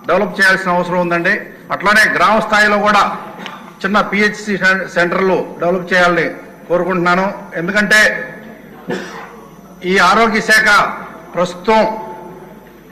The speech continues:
సత్యకుమార్ గారి చేతిలో ఉంది కాబట్టి, సెంట్రల్లో కూడా బీజేపీ ఉంది కాబట్టి, ఈ శాఖకు అత్యధిక ఫండ్స్ తీసుకొచ్చుకొని మనకి రాజధానిలో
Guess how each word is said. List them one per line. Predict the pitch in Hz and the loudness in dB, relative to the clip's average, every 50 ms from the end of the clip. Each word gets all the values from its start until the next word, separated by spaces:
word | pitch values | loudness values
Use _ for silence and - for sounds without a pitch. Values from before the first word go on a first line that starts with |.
| - - | -10 -8
సత్యకుమార్ | 170 165 185 202 202 220 220 208 208 | -6 -4 -4 -2 -2 0 2 2 2
గారి | 185 196 190 180 175 - 196 | 2 0 -2 -2 -2 -4 -4
చేతిలో | 196 190 196 190 190 | -4 -2 0 -2 -2
ఉంది | 190 185 190 | 0 -2 -2
కాబట్టి, | 185 185 185 190 190 180 196 214 220 220 220 - - - - - - - - - - - - - - - | 0 0 0 0 0 0 2 2 2 0 -2 -6 -12 -16 -18 -20 -20 -20 -20 -20 -20 -20 -20 -20 -6 -2
సెంట్రల్లో | 175 180 190 202 226 233 233 226 226 | 0 0 2 2 2 4 4 4 4
కూడా | 226 226 226 214 | 4 4 4 2
బీజేపీ | 180 190 208 202 214 214 214 214 | 2 2 0 2 0 0 0 0
ఉంది | 208 202 202 202 | -2 -2 -2 0
కాబట్టి, | 196 196 185 190 190 - 202 202 190 170 - - - - - - - - - | 0 0 0 0 0 0 2 2 2 0 -2 -6 -14 -16 -18 -20 -20 -14 -8
ఈ | 156 170 170 | -4 -4 -2
శాఖకు | 170 - 196 208 - - - 214 | 0 2 2 2 2 0 0 -2
అత్యధిక | 196 - - 202 202 196 190 202 190 180 160 - - | -2 0 0 -2 -2 0 0 2 2 2 0 0 0
ఫండ్స్ | 175 180 175 - - | 0 0 -2 -4 -6
తీసుకొచ్చుకొని | 208 196 - - 196 180 - - 196 196 190 208 208 180 - - - - - - - - - - - - - - - - - - - - - - - - - - - | -6 -6 -4 -4 -6 -8 -6 -4 -4 -2 0 0 -2 -2 -4 -10 -16 -20 -20 -20 -20 -20 -20 -20 -20 -20 -20 -20 -20 -20 -20 -20 -20 -20 -20 -20 -20 -20 -20 -18 -8
మనకి | 160 170 185 202 - 196 196 165 135 - - - - - - - 160 | -2 -2 0 0 0 0 0 0 0 -4 -8 -14 -18 -18 -12 -4 0
రాజధానిలో | 165 190 208 202 196 220 220 220 214 214 220 220 220 220 - - | 2 2 4 4 4 4 4 6 6 4 4 4 4 2 0 -6